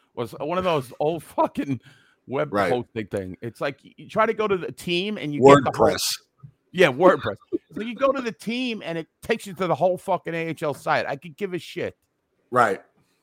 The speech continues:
Speaker 1: what the Sound Tigers are doing. Well, guys, I appreciate you, you know, as Costa says, uh, you spending your hard-earned money
Speaker 2: Right.
Speaker 1: uh, for us. And
Speaker 2: And to
Speaker 1: we
Speaker 2: think that
Speaker 1: will,
Speaker 2: this
Speaker 1: uh,
Speaker 2: is what you're spending it on.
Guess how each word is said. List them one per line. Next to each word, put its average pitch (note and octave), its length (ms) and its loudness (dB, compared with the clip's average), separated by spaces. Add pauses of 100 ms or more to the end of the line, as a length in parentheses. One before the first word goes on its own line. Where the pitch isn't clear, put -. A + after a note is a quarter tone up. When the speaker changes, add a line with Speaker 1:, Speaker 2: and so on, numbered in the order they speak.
(240)
Speaker 1:
what B2 260 -12
the C3 120 -4 (280)
Sound D3+ 380 -8
Tigers G#2+ 320 -8
are F#2+ 80 -18
doing. F2+ 340 -14
Well, D3 160 -4
guys, E3 380 -2
I G#3+ 120 0
appreciate C#3+ 680 -8
you, A2+ 220 -10 (1000)
you A#2+ 60 -18
know, G#2 320 -14 (260)
as A2 180 -16
Costa D3 380 -4
says, B2 720 2
uh, A#2 40 -8
you G#2 140 -10
spending C3+ 360 -4
your A2 120 -4
hard-earned A#2+ 440 0
money A2 360 -6 (520)
Speaker 2:
Right. G2 320 -2 (420)
Speaker 1:
uh, G2+ 220 -10
for G2+ 300 -8
us. G2 260 -8
And F#2+ 360 -12 (280)
Speaker 2:
And G2 120 -14
to A2 60 -4
Speaker 1:
we A2+ 60 0
Speaker 2:
think D3 160 6
that - 100 4
Speaker 1:
will, - 40 2
Speaker 2:
this D3 180 4
Speaker 1:
uh, C#3+ 40 2
Speaker 2:
is B2 100 -4
what C#3+ 180 2
you're B2 80 -2
spending B2 480 0
it F#2+ 60 -8
on. F#2+ 200 -6